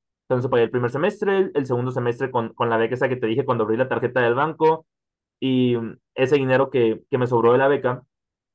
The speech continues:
lo usé para publicar un libro. Y con las ventas del libro pagué el,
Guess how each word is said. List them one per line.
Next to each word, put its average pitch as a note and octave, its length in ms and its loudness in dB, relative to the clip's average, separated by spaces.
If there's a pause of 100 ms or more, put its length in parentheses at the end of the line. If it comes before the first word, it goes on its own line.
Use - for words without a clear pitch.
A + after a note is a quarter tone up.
(120)
lo B2 180 2
usé A#2+ 220 0
para B2+ 580 2
publicar A#2+ 460 -2
un A#2+ 100 -2
libro. D3 500 0
Y B2+ 120 -10
con B2+ 120 0
las A#2+ 120 0
ventas B2+ 260 0
del C#3 80 0
libro C#3 400 2
pagué A2+ 340 2
el, A2+ 440 -2